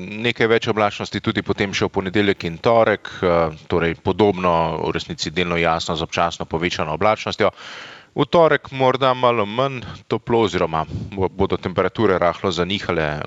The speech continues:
navzdol, ampak tole kakšno stopinjo, dve, tri. Ehm, potem pa v, od torka naprej pa spet, ehm, podobno,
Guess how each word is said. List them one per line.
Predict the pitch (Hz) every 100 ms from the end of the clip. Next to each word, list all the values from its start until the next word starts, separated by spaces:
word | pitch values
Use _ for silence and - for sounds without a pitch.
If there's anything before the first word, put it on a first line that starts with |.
| - - - - -
navzdol, | 80 76 90 110 101 - - - - -
ampak | 90 90
tole | - 87 85
kakšno | 92 - 90
stopinjo, | 82 - 82 87 87 85
dve, | 82 90
tri. | - - 107 - - - - -
Ehm, | - 98 95 95 95 - - 98 95 - - _
potem | - 123 131 123
pa | - 117 107 95
v, | 73 85 98 _ _ _ - 95
od | 104 -
torka | 98 98 113
naprej | 95 101 98
pa | -
spet, | 92 - 101 - - - 85
ehm, | 87 87 82 - - - -
podobno, | 104 95 101 95 107 92